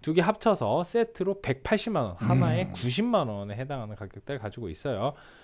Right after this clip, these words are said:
Speaker 1: 자, 이게 공일삼 에프이티 매치드 페어라고 되어 있어요.
Speaker 2: 네.
Speaker 1: 크림 색상의 스몰 다이어프램 콘덴서 마이크인데, 드럼 오버헤드뿐만이 아니고 통기타, 기타,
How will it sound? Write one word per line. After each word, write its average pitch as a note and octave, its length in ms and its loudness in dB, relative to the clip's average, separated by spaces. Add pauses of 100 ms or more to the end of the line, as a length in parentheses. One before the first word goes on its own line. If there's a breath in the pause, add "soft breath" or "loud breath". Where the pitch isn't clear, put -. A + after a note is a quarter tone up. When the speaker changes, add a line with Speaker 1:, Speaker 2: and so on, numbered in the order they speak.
(360 soft breath)
Speaker 1:
자, D3+ 280 8
이게 E3 260 6
공일삼 G3+ 640 6
에프이티 A3 800 4
매치드 A3+ 440 2
페어라고 A3+ 440 6
되어 C3+ 160 4
있어요. A2 260 -2
Speaker 2:
네. F3+ 60 -4
Speaker 1:
크림 A#3+ 300 4
색상의 B2+ 480 -4
스몰 G#3 320 0
다이어프램 B2+ 420 0
콘덴서 C3+ 380 -6
마이크인데, A#2 520 -2 (420 soft breath)
드럼 A#3+ 280 8
오버헤드뿐만이 G#3 800 6
아니고 C#3 560 2
통기타, B3 640 0
기타, C#3+ 160 -4